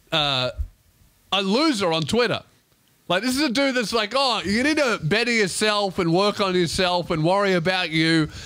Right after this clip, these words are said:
And then he goes through this weird phase of, like, retweeting images of plus-size models and going, "Nah, she's fat. I wouldn't fuck her."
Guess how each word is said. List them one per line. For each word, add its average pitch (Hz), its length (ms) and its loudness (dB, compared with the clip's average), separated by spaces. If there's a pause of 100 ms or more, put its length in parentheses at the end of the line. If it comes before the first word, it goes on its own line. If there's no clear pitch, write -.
(360)
And 208 220 0
then 254 460 2
he 190 100 2
goes 214 280 0
through 220 180 0
this 160 100 0
weird 226 480 0
phase 220 420 0
of, 147 160 0
like, 175 280 -2 (280)
retweeting 214 720 0
images 190 460 0
of 139 160 -2
plus-size 190 640 -2
models 185 340 0
and 139 100 0
going, 147 240 0
"Nah, 220 220 2
she's 180 320 -2
fat. 233 400 0
I 202 160 0
wouldn't 185 320 -2
fuck 180 320 -2
her." 226 240 0